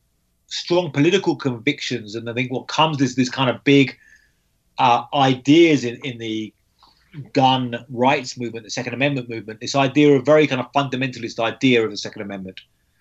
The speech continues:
So the idea it's, you know, this is really important, it's the most important amendment, and that any, um, infringement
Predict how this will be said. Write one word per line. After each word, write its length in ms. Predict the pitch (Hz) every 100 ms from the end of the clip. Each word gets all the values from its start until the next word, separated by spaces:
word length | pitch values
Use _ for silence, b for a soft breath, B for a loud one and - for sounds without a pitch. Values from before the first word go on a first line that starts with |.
| _ _ _
So 160 | - 120
the 100 | 120
idea 540 | 117 117 139 139 131
it's, 400 | 120 123 - - _ _ _
you 80 | 110
know, 80 | 113
this 180 | 139 131
is 160 | 113 110
really 300 | 143 143 135
important, 300 | 123 131 131
it's 80 | 117
the 60 |
most 180 | 113 107
important 440 | 110 - 147 120 110
amendment, 560 | 113 113 110 113 - _ _ b b b b -
and 320 | 127 120 120
that 200 | 120 123 123 _ -
any, 640 | 165 156 147 139 123 113 _ _ _ _ _ _ -
um, 440 | 120 117 113 120 _ _ _ _ _
infringement 920 | 151 127 - - 151 139 117 123 -